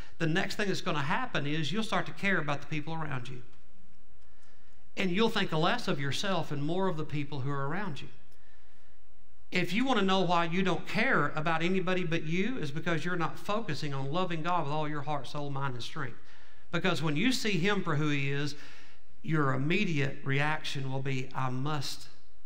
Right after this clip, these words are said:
share the gospel with my neighbors. With, I must care for them. I must help them. If they're in need, I, I, I need to do something and be a part of those kinds of things." So the application of this command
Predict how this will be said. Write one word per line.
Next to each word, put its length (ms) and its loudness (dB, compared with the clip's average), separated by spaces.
share 320 -2
the 80 -2
gospel 560 -2
with 180 -4
my 240 -2
neighbors. 540 -2
With, 180 0
I 120 2
must 280 0
care 260 2
for 100 0
them. 120 0
I 120 2
must 300 0
help 280 0
them. 220 0
If 100 -2
they're 200 4
in 140 2
need, 300 2
I, 380 2
I, 120 2
I 20 0
need 220 0
to 80 0
do 180 2
something 500 0
and 180 0
be 120 4
a 80 2
part 400 2
of 180 2
those 200 4
kinds 360 2
of 100 0
things." 420 0
So 200 0
the 220 0
application 760 0
of 100 0
this 160 0
command 640 0